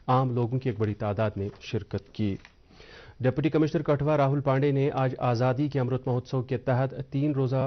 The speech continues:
मल्टीमीडिया एग्जीबिशन का इफ्तिताह किया। इस एग्जीबिशन का इनेकाद सेंट्रल ब्यूरो ऑफ कम्युनिकेशन, वजारत इत्तलात व नशरियात के इश्तराक से किया गया है।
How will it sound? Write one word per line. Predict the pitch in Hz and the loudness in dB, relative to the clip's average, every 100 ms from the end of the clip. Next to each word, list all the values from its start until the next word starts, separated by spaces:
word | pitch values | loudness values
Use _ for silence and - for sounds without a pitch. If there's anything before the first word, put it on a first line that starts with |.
| - 123 | -2 -4
मल्टीमीडिया | 117 131 135 147 117 107 113 120 127 | 0 0 0 -2 -2 -2 0 0 -2
एग्जीबिशन | 107 123 123 127 | -4 -4 -4 -4
का | 120 | -4
इफ्तिताह | 107 - 131 131 | -4 -4 -4 -4
किया। | 131 131 | -2 -2
इस | 127 131 | -2 -4
एग्जीबिशन | 113 117 - 127 | -4 -6 -6 -6
का | 123 | -4
इनेकाद | 110 120 123 120 | -4 -2 -2 -2
सेंट्रल | - 117 113 123 | -4 -4 -2 -4
ब्यूरो | 117 120 120 | -2 -2 -2
ऑफ | - | -4
कम्युनिकेशन, | 120 117 127 135 127 135 | -2 -2 -2 -2 -4 -4
वजारत | 123 110 117 113 120 | -4 -2 -2 -2 -4
इत्तलात | 117 123 120 | -2 -2 -2
व | 117 | -4
नशरियात | 110 127 123 123 | -4 -2 -2 -2
के | 123 | -4
इश्तराक | 110 - 120 - | -6 -4 -4 -2
से | 131 123 - - - - | -2 -2 -6 -20 -12 -2
किया | 110 95 | 0 2
गया | 104 | 2
है। | 104 | 2